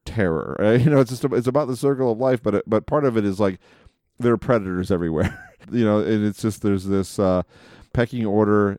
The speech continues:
and, uh, and we're following, you know, a very vulnerable young female pine squirrel in, uh, Jackson Hole, Wyoming, as it, it was this very lovely little,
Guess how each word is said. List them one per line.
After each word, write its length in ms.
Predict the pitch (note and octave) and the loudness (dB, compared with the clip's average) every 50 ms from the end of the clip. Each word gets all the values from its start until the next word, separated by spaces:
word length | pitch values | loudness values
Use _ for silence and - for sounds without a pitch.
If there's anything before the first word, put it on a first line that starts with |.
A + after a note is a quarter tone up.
| - | -6
and, 300 | - F2+ F2+ F#2 F2+ F2 | -4 -4 -2 -2 -2 -2
uh, 200 | F2+ F2+ F2 F2 C#2+ | 0 0 0 0 -2
and 100 | E2+ F#2 | -2 -2
we're 100 | G2 G2+ | -2 -2
following, 680 | - - A2+ A2+ A2 G#2 G2+ G2 G2 F#2+ F#2+ G2 F2+ - - - - _ _ _ _ _ _ | 0 -2 0 0 0 2 2 0 0 0 -2 -4 -6 -8 -14 -20 -20 _ _ _ _ _ _
you 100 | G#2+ G#2 | -2 0
know, 140 | F#2+ F#2 - | 0 0 0
a 120 | - G2 | 0 -2
very 340 | F#2+ F2+ A2 G#2+ G#2+ G#2 G2+ | -2 0 0 2 2 2 0
vulnerable 840 | F#2 F2+ G2+ G#2 G#2 G#2 G#2 G2+ G2+ F#2 G2 G2 F#2+ F#2+ F#2+ F2+ - _ _ _ _ _ _ _ _ _ _ _ | 0 0 0 0 0 2 2 0 2 2 2 2 2 0 0 -4 -6 _ _ _ _ _ _ _ _ _ _ _
young 760 | G2+ F#2+ G2+ G#2 G2+ G2+ G2 G2 G2 G2 F#2+ F#2 F2+ E2+ - _ | -4 -2 0 2 2 2 2 2 0 0 -2 -2 -4 -8 -12 _
female 560 | _ - A#2 A2 G#2 G#2 G#2+ G#2 G2+ G2+ G2 | _ 0 0 2 2 2 2 2 2 0 0
pine 340 | F2 - - G#2+ G2 G2 F#2+ | -2 -2 -4 -2 -2 -2 -4
squirrel 560 | F2+ - - - F2 E2 D#2+ D#2+ D#2 D#2 - _ _ _ - - G#2 - - | -6 -6 -4 -2 -2 -2 -2 -2 -4 -8 -12 _ _ _ -20 -20 -20 -12 -6
in, 320 | - G2 F#2+ F#2 F2+ F2+ F2+ | -4 -2 -2 0 0 0 0
uh, 160 | F2+ F2+ F2 | 0 0 0
Jackson 400 | F2 G#2 G2+ G2+ G2 - A2 F#2+ | 0 0 0 0 0 -2 -4 -2
Hole, 380 | F#2 G2+ G2 F#2+ F#2+ F#2 F2 | 0 0 2 2 2 0 0
Wyoming, 560 | E2 F2+ F2 F2+ F#2 F#2+ F#2+ F#2 F#2 F2+ F2 E2+ | 0 -2 0 0 0 0 0 0 -2 -2 -4 -2
as 380 | F2 F2 F2 F2 F2 - - - | -2 -2 -2 -2 -4 -6 -8 -6
it, 240 | - F#2 F#2 F2+ - | -2 -2 0 0 -2
it 240 | - F#2+ F#2 - - | -2 -4 -4 -4 -4
was 180 | F#2+ F#2 F2 F#2 | -6 -6 -4 -6
this 340 | F#2 - E2 F#2+ F2+ F2 | -6 -6 -4 -6 -6 -8
very 260 | F#2+ F#2 G2+ G#2 G#2 G2+ | -4 -2 0 0 2 2
lovely 420 | G2 G2 G2 G2 F#2 G2 G2 F#2+ | 2 2 0 0 0 0 0 0
little, 500 | F#2+ F#2+ F#2 F#2 F#2+ F#2 F#2 F#2 E2+ | 0 0 0 0 2 2 0 0 -2